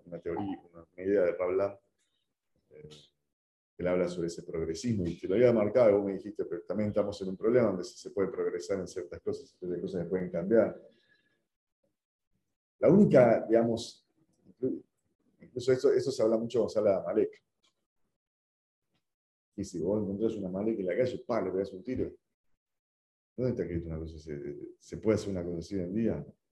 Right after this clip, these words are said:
No, no existe, tenemos un juicio, tenemos los militares, nosotros. Que, entonces, incluso la mitzvah Amalek no está, eh, hoy quedó siendo una mitzvah en la teoría, no es una mitzvah en la práctica.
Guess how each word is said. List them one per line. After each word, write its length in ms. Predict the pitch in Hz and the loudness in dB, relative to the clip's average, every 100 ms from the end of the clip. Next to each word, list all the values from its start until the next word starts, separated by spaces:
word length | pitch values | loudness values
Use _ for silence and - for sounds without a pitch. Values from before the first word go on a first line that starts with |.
| - | -20
No, 100 | - | -18
no 80 | - | -16
existe, 340 | - 170 175 170 | -2 0 0 -2
tenemos 260 | 165 165 | -4 -6
un 60 | 85 | 0
juicio, 340 | 151 143 101 | 2 2 0
tenemos 500 | 90 92 87 85 82 | -4 -4 -6 -6 -6
los 100 | 82 | -6
militares, 480 | 87 92 104 135 95 | -8 -2 0 0 0
nosotros. 320 | 110 147 117 | -2 -2 -2
Que, 240 | 90 90 - - _ _ _ _ _ _ _ _ _ _ _ _ _ _ _ | -2 -2 -4 -8 _ _ _ _ _ _ _ _ _ _ _ _ _ _ _
entonces, 460 | - - - - _ | -12 -10 -10 -18 _
incluso 360 | - - 139 127 | -18 -4 -2 2
la 80 | 110 | 2
mitzvah 300 | 101 - 123 | 0 2 2
Amalek 280 | 107 143 127 | 4 2 2
no 80 | 107 | 0
está, 260 | - - - - _ _ | -2 -4 -4 -10 _ _
eh, 160 | - - | -18 -8
hoy 200 | - 117 | -2 -2
quedó 220 | - 107 113 | 0 2 2
siendo 280 | 110 113 104 | 0 -2 -2
una 140 | 95 | -2
mitzvah 640 | 90 87 - 113 120 127 - _ _ _ - | -4 -6 0 2 0 -2 -12 _ _ _ -10
en 100 | 87 | -6
la 140 | 87 | -4
teoría, 460 | 82 87 120 139 92 | 0 2 4 4 4
no 80 | 92 | 0
es 100 | 104 | -2
una 100 | 104 | -2
mitzvah 260 | 92 95 | -2 -4
en 80 | 90 | -4
la 120 | 85 | -4
práctica. 480 | 87 78 - - _ | -6 -8 -10 -20 _